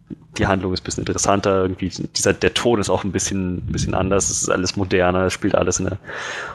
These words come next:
heutigen Zeit. Captain America bekommt noch ein bisschen charakterliche Tiefe mit dieser ganzen Bucky-Story auch. Ähm, aber, naja,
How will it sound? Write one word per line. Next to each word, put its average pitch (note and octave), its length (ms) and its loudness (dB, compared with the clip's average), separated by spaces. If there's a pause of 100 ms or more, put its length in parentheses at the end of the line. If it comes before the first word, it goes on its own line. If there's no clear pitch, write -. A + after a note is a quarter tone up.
heutigen F#2+ 400 2
Zeit. G2+ 680 2 (360)
Captain - 300 0
America F#2+ 280 2
bekommt - 300 0
noch - 140 -2
ein G2 80 -2
bisschen F#2 560 -2 (280)
charakterliche F#2+ 540 2
Tiefe G#2 300 -2
mit G2 100 -2
dieser F#2 140 0
ganzen F#2 300 -2
Bucky-Story F#2+ 600 0
auch. F2+ 200 0 (1080)
Ähm, G2+ 320 4 (360)
aber, A2 360 4 (440)
naja, G#2+ 320 2